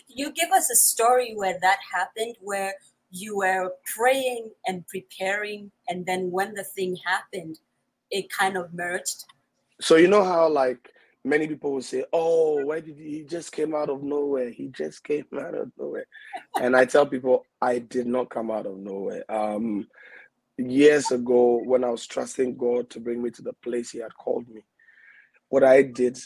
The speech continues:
Speaker 2: um, like I always tell people, is I started praying first, uh, waiting on my gifts. I did that for years whilst I waited. I did not know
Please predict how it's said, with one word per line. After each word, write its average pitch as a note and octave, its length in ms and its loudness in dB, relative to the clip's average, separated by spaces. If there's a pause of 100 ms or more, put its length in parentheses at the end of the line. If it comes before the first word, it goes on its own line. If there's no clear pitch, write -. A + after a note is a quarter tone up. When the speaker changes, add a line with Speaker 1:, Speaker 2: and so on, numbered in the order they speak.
(260)
Speaker 2:
um, A2 300 -6
like G#2+ 180 -8
I A2+ 40 -4
always A#2+ 260 -2
tell A#2 180 -6
people, A#2 360 -8
is - 260 -14 (120)
I A2+ 140 -8
started B2+ 440 -2
praying C3 340 0
first, B2 340 -2 (720)
uh, A2 200 -6
waiting C3 500 0
on A#2+ 120 0
my A2+ 140 -6
gifts. B2 680 -8 (460)
I A#2+ 140 -8
did B2 220 -4
that A#2+ 160 -4
for A#2 160 -6
years A#2 440 2
whilst A#2+ 280 -2
I A2+ 100 -4
waited. A2 480 -6
I A#2 120 -4
did A#2+ 200 -4
not B2+ 280 2
know A#2 440 2